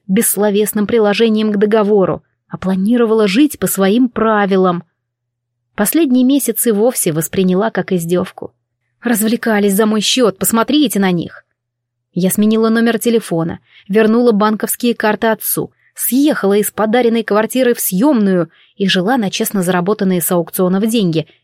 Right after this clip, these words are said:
ни с кем не общаясь. И всерьез думала о будущем. Даже набросала примерную стратегию создания бизнеса, заручившись поддержкой друзей. Жаль, в этот раз я буду одна,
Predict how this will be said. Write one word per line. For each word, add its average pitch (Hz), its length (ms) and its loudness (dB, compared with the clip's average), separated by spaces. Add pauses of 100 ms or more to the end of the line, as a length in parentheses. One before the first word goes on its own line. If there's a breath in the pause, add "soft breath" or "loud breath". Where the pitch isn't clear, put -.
ни 185 200 2
с - 140 -6
кем 190 300 0
не 220 140 0
общаясь. - 640 -4 (480)
И 262 100 -2
всерьез 254 540 0
думала 233 420 2
о 220 60 2
будущем. 196 640 -2 (480)
Даже 240 480 0
набросала 240 480 0
примерную 202 480 0
стратегию 220 560 -2
создания 180 540 -2
бизнеса, 254 580 0 (300 soft breath)
заручившись 240 640 -2
поддержкой 180 580 -4
друзей. 160 580 -6 (840 loud breath)
Жаль, 277 280 2
в 196 40 2
этот 208 220 -2
раз 247 200 0
я 202 120 0
буду 208 220 0
одна, 214 340 -4